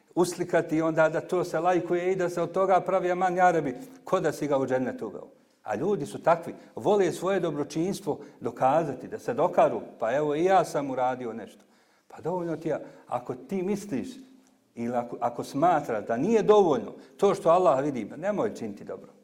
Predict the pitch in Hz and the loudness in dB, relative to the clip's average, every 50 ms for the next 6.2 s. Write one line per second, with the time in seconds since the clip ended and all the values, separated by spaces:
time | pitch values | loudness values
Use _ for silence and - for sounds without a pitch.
0 | _ - 127 143 170 151 127 110 98 90 117 110 107 113 110 110 104 113 117 - | _ -6 -2 -2 0 0 0 -2 -4 -4 -4 -4 -4 -6 -8 -8 -10 -12 -12 -14
1 | - - - - - - - - - - - _ _ _ _ _ _ _ _ _ | -16 -20 -20 -20 -18 -16 -14 -14 -14 -16 -20 _ _ _ _ _ _ _ _ _
2 | - 123 123 - - 135 - 151 160 196 240 233 214 208 233 233 220 202 180 160 | -2 -2 -2 -2 -2 -6 -4 -2 0 2 6 6 8 8 8 8 6 4 0 0
3 | - 220 196 - - 185 180 202 220 214 185 160 147 160 170 135 117 95 - - | 4 4 4 4 4 4 4 6 8 8 6 6 6 2 -2 -2 -2 -8 -10 -12
4 | - - - - _ _ _ _ _ _ - 113 127 127 - 180 165 - - 185 | -18 -20 -20 -20 _ _ _ _ _ _ -4 0 0 2 2 0 -4 0 4 4
5 | 196 202 190 165 131 107 - - - 190 208 196 202 - - 202 214 208 214 - | 4 6 4 2 0 -2 -4 -8 -6 -4 0 2 2 2 2 0 -2 -2 -2 -4
6 | 208 190 170 | -4 -4 -4